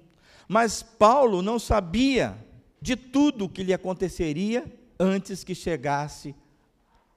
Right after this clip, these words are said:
a Roma. O apóstolo teve a, uma prisão ilegal, passou por julgamento tanto por judeus como por romanos, passou por naufrágios.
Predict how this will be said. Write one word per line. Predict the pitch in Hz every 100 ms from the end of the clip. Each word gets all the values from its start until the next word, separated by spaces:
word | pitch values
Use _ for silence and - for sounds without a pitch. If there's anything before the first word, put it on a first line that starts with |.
| _ _ _ _ _ _ - - _ -
a | 135
Roma. | 123 170 175 110 92 - _ _ _ _ _ _ _ _ _ _ _ _
O | 143
apóstolo | 185 180 190 208 196 208 190 170 127 104 -
teve | 170 165 175
a, | 165
uma | 160 180 175
prisão | - 180 127 208 226
ilegal, | 190 151 131 151 170 170 - _ _ _ _ _ _ _ _ _ _ _ _ -
passou | 185 - 233
por | 226 208
julgamento | 185 208 190 185 180 185 -
tanto | - 208 226 233
por | 196
judeus | 175 147 170 190 180 - - _ _ _ _ _ _ _ _ _ _ _ -
como | 185 185
por | 151 151
romanos, | 147 139 165 175 160 - - _ _ _ -
passou | 202 262
por | 254 370
naufrágios. | 196 165 - 170 185 175 185 -